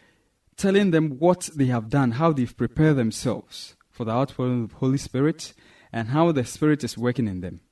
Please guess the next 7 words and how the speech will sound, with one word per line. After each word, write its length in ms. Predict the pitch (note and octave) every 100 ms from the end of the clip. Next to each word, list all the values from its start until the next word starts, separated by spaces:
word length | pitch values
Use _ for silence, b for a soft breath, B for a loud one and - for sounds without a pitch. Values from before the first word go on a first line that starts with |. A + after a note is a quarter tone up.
| b b b b b
he 260 | _ C3+ B2+
narrated, 640 | B2 B2 D#3 D#3+ A#2+ F#2+ -
or 160 | A2 A2
he 140 | A#2
placed 280 | - C#3+ C3+
before 380 | A#2 - B2+ B2+
them, 320 | G#2+ G#2